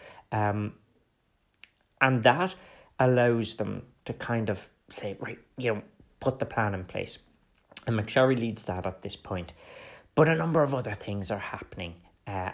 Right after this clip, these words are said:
at the same time. This is called Gubu, um, at this period. This, it's, it's the Gubu government, and we're coming to the Gubu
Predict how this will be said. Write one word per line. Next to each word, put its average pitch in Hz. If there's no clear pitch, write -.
at 101
the 110
same 92
time. 87
This 185
is 214
called 107
Gubu, 98
um, 107
at 113
this 113
period. 95
This, -
it's, -
it's -
the -
Gubu 110
government, 165
and 110
we're 101
coming 104
to -
the 107
Gubu 98